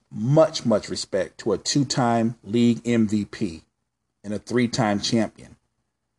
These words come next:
But that guy, with all those accolades that I just wrote down or just said to you,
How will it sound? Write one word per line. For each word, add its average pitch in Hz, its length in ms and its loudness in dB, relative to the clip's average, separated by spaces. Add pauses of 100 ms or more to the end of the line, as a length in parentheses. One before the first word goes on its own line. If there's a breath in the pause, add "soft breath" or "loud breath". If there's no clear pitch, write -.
(400)
But 92 180 -12
that 139 300 4
guy, 73 280 -2 (760)
with 101 180 -8
all 139 220 6
those 147 220 4
accolades 117 560 0
that 110 120 2
I 110 80 4
just 117 400 2
wrote 127 260 4
down 131 300 4
or 110 40 0
just 123 260 0
said 131 280 4
to - 80 -4
you, 139 300 -2